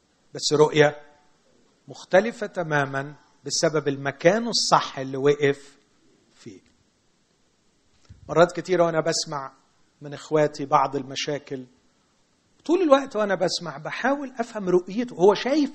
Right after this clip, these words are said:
شايف الواقع إزاي، وعمال يحكي باقتناع عميق جدا. وبيبقى كل اللي نفسي أعمله أديله قلمين:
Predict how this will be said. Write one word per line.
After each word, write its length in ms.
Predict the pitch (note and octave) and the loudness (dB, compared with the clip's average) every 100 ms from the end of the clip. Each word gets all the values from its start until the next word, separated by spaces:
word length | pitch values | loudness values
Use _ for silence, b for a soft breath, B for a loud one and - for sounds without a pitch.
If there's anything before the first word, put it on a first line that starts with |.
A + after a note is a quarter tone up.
| - B B | -12 B B
شايف 400 | - C4 E4+ B3+ | 8 8 8 0
الواقع 480 | G#3+ G3 F#3+ D3 D3 | 4 4 4 -4 -4
إزاي، 220 | D3+ F3 | -6 -10
وعمال 280 | - A#3+ F#4 A4 | -10 -6 -2 -2
يحكي 280 | - - F3 | -2 -8 -10
باقتناع 920 | D3+ C#4+ - C#4 D#4 G#4 D4 G3 A3 | -6 -6 -6 -6 2 4 4 2 0
عميق 480 | B3+ G#4+ G4 - A3 | 0 0 0 -2 -2
جدا. 560 | E4 E4 B3+ E3 - b b b | -2 2 4 4 2 b b b
وبيبقى 360 | G#3+ C#4+ C4 B3+ B B - | -6 -2 -4 -6 B B -12
كل 220 | C4+ A#3 | -10 -8
اللي 160 | G#3 F#3+ | -10 -10
نفسي 220 | G#3+ - | -10 -10
أعمله 200 | E3+ A3 - | -12 -18 -18
أديله 320 | D3+ G3+ F#3+ | -12 -10 -6
قلمين: 720 | E3 E3 F3 E3 G3 - - | -4 0 0 0 0 -6 -16